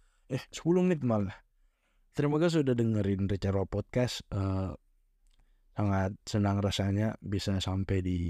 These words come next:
season ketiga ini. Tetap setia buat dengerin aku ngobrol. Ntar juga ada podcaster lain. Semoga bisa cocok sama kalian ya.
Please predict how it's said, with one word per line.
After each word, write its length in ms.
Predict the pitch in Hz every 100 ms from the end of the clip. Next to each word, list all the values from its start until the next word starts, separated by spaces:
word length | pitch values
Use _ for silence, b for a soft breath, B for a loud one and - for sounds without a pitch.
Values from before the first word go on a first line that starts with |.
| 78
season 320 | 104 98 95
ketiga 320 | 92 92 95
ini. 320 | 92 107 135 - _ _
Tetap 320 | - 90 90 -
setia 400 | - 98 101 101
buat 160 | 101 -
dengerin 640 | 104 95 92 98 98 101 - _ _ _ _ _ _ _
aku 560 | - 110 - 143 143 131
ngobrol. 640 | 127 120 120 135 135 131 127 -
Ntar 160 | 113 113
juga 320 | 120 123 120
ada 240 | 117 107
podcaster 560 | 101 107 - 101 - 101
lain. 560 | 101 104 113 131 123 - _ _
Semoga 560 | - 98 98 107 104 -
bisa 400 | 113 104 98 90
cocok 320 | - 95 92
sama 160 | 101 92
kalian 400 | 92 95 117 101
ya. 160 | 90